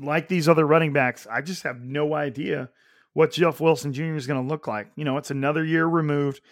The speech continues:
from that season-ending injury, or, you know, essentially a season-ending injury.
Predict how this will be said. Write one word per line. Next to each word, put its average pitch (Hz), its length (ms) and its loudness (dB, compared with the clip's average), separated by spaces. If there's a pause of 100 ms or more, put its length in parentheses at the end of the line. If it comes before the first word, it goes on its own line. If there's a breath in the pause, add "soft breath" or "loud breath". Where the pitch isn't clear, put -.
(200 soft breath)
from 143 220 -6
that 147 260 0 (100)
season-ending 160 760 -4
injury, 135 420 0
or, 135 380 -8
you 156 100 -6
know, 120 160 -2
essentially 151 540 -4
a 123 40 -6
season-ending 127 600 -6
injury. 127 400 -10